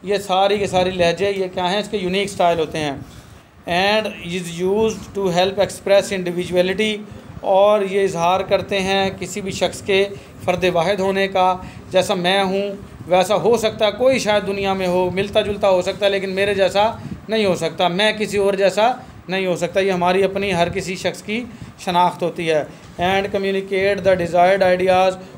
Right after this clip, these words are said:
और communicate करना, बातचीत करना, जो उसके दिमाग में ख्यालात चल रहे हैं। And concept, और concept को to reader, पढ़ने वाले के लिए in most engaging, ताकि वो engage रहे, पढ़ने वाले को पता चलता रहे, उसके साथ जुड़ा रहे। इतना प्यारे,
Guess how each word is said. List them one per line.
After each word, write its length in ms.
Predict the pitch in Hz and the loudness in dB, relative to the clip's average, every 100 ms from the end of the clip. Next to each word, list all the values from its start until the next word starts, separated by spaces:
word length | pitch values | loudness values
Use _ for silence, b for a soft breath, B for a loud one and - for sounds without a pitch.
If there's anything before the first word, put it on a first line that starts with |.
| - | -6
और 80 | 180 | -4
communicate 640 | 196 185 185 180 190 190 196 | -2 -2 -2 0 0 0 2
करना, 280 | 185 180 185 | 2 0 0
बातचीत 460 | 170 170 170 190 - | 2 2 0 -6 0
करना, 260 | 180 180 180 | 0 0 0
जो 180 | 180 175 | 2 2
उसके 200 | 170 175 | 2 -4
दिमाग 340 | 170 175 180 | 0 2 2
में 100 | 180 | 0
ख्यालात 400 | 170 160 170 185 | 0 2 4 2
चल 160 | 190 180 | 0 -2
रहे 120 | 180 | -2
हैं। 580 | 180 185 180 - - - | -2 -4 -6 -12 -16 -2
And 240 | 175 180 185 | 0 0 -2
concept, 500 | 180 - 185 185 202 196 B - | -4 2 2 2 -4 -8 B -6
और 100 | - | -4
concept 520 | 170 180 - 185 185 - | -2 -4 0 0 0 -2
को 160 | 190 190 | -2 -2
to 120 | 190 175 | -2 -2
reader, 300 | 175 175 190 190 B B B B - - - | 0 2 2 0 B B B B -18 -18 -2
पढ़ने 260 | 175 185 202 | 0 2 4
वाले 280 | 202 196 190 | 4 2 2
के 120 | 196 | 0
लिए 200 | 185 196 185 | 0 0 -2
in 80 | 175 | -4
most 320 | 175 202 196 | 0 0 0
engaging, 540 | 220 170 175 170 202 196 B B _ | -4 -4 -4 -4 -4 -6 B B _
ताकि 220 | 196 185 196 | -2 -2 -2
वो 120 | 190 | -4
engage 400 | 185 180 190 196 | -4 -2 0 0
रहे, 280 | 190 185 190 190 B B - | 0 0 0 -4 B B -2
पढ़ने 260 | 170 185 190 | 0 2 4
वाले 240 | 185 185 | 4 2
को 140 | 185 185 | -2 -2
पता 340 | 185 196 196 | 0 2 2
चलता 340 | 196 185 180 185 | 2 -2 2 2
रहे, 140 | 190 | 2
उसके 240 | 180 - | 0 -4
साथ 200 | - 180 | 0 0
जुड़ा 240 | 165 165 185 | 0 2 4
रहे। 260 | 180 175 180 180 | 4 4 0 -2
इतना 260 | 180 214 220 | -8 -2 0
प्यारे, 340 | 220 185 185 | 2 4 4